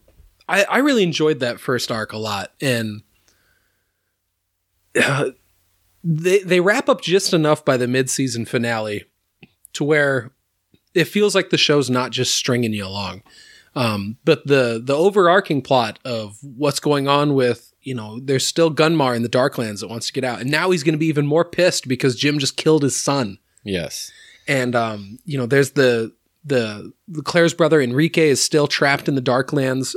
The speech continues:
Speaker 1: And, you know, Jim had made a promise to Claire,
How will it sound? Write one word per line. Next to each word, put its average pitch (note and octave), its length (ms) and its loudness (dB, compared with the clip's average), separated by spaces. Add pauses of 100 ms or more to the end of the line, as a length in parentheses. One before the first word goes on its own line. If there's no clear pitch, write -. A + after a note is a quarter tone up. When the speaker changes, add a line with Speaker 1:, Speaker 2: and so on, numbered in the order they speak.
(120)
Speaker 1:
And, G#2 400 -10 (680)
you C#3+ 180 -4
know, A2+ 120 -4
Jim D#3+ 260 2
had D3+ 140 -8
made D#3+ 160 2
a - 60 0
promise D3+ 420 0
to B2 80 -8
Claire, C#3+ 460 0